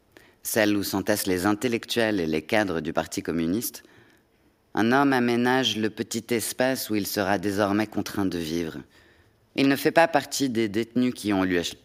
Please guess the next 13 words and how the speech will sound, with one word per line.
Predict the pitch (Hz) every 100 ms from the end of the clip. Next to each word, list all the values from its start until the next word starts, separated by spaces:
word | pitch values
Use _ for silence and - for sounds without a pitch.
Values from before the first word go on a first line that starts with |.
| - -
qui | 98
ont | 101
eu | 107 95
la | 90
chance | - 135 120
de | 98
pouvoir | 107 107 98
s'installer | 104 98 101 98 110 - - -
dans | 92
la | 95 87
bâtisse | 82 92 - 123 -
en | 90 87
dur, | 78 110 123 -